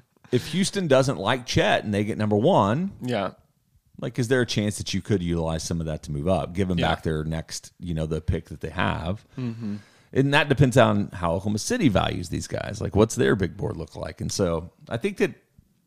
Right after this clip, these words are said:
Speaker 1: it's just so unlikely in a majority of dra-, like, so next year, if it's Wembanyama, right, this guy that everybody is assuming is the number one draft pick,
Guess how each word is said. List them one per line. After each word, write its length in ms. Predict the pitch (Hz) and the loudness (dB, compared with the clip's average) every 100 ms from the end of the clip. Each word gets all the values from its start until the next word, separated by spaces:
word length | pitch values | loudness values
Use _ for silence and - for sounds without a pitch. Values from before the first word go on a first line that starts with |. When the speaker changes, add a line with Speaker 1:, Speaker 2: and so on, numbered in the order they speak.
| _ _ - - _ - | _ _ -20 -20 _ -8
Speaker 1:
it's 220 | 131 - | -6 -2
just 180 | 190 - | -2 -2
so 420 | - 156 147 123 | -2 2 2 2
unlikely 720 | 98 90 82 82 85 - 85 | 0 -4 -2 -4 -4 -6 -6
in 120 | 73 87 | -4 -2
a 100 | 80 | -2
majority 720 | 82 - 90 101 104 90 78 | -4 -6 2 6 8 6 2
of 100 | 69 | -4
dra-, 140 | - | -2
like, 200 | 127 131 - - - - - | 0 0 -4 -20 -20 -20 -2
so 140 | 160 | 2
next 300 | 147 156 - | 6 4 4
year, 100 | 101 | 2
if 100 | 80 | 2
it's 140 | 90 - | 0 2
Wembanyama, 720 | 120 123 107 95 87 78 78 | 4 4 2 2 -2 -4 -4
right, 340 | 85 87 98 - - - | -2 0 0 -4 -12 -6
this 160 | 98 - | -4 -2
guy 220 | 107 104 | 0 2
that 140 | 90 | 2
everybody 520 | 87 104 95 90 85 | 4 6 6 4 0
is 140 | 85 76 | -2 -4
assuming 420 | 78 87 78 76 | -6 -4 -4 -6
is 140 | 76 76 | -8 -8
the 100 | 76 | -6
number 200 | 80 80 | -4 -2
one 140 | 78 | -4
draft 300 | 73 69 - | -6 -12 -14
pick, 200 | - - | -18 -18